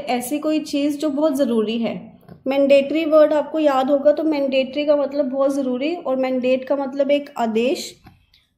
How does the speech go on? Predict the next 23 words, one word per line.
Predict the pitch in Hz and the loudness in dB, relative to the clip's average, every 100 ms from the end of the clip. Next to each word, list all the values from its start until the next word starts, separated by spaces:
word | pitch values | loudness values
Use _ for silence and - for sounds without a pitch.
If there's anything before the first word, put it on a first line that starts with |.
| _ _ - | _ _ -12
इसको | 269 - 330 | -12 -6 0
noun | 349 294 247 247 339 403 - _ _ _ _ _ _ _ _ _ _ _ _ _ | 2 4 4 2 0 -2 -6 _ _ _ _ _ _ _ _ _ _ _ _ _
और | 269 311 262 | 4 4 4
verb | 247 220 196 196 - _ _ _ - | 0 0 -4 -10 -18 _ _ _ -6
दोनों | 233 262 277 302 | 2 4 4 0
की | 339 | 0
तरह | 320 302 | 2 4
ही | 320 | 2
यूज़ | 311 262 262 277 | 2 0 -2 0
करते | 262 214 - | -2 0 -2
हैं। | 254 285 392 - - _ _ _ _ _ _ | -2 0 -2 -6 -20 _ _ _ _ _ _
इसके | - 277 - 339 | -10 -8 -4 -2
synonyms | 339 294 269 302 311 | 2 2 2 0 0
की | 339 | 0
अगर | 302 311 | 2 2
हम | 311 | 2
बात | 269 247 254 - | 4 2 0 -2
करें | 277 277 | -2 0
तो | 302 | 0
synonyms | 302 262 254 269 277 | 2 4 2 2 0
में | 285 | 0
आएगा | 262 262 262 | 0 -2 0
directive, | 254 233 202 202 - 320 | 0 2 0 -2 -4 -4